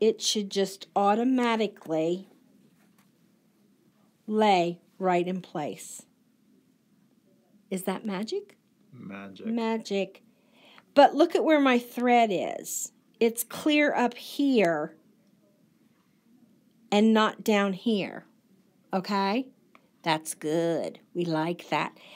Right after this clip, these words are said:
Speaker 1: Because if it were down here, if it was out of place,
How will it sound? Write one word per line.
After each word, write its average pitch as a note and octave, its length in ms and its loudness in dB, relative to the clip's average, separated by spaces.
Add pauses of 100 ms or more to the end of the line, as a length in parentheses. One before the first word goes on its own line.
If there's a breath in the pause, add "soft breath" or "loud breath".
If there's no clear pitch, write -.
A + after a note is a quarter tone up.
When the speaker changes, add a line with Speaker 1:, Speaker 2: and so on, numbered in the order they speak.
(160 loud breath)
Speaker 1:
Because A#3+ 440 4
if C4 180 4
it D4+ 120 -4
were D4 160 0
down C4+ 300 4
here, C#4+ 340 0
if A3+ 200 -2
it F#3+ 120 2
was A3 160 -2
out A3+ 260 2
of A#3 180 -4
place, A#3+ 560 -2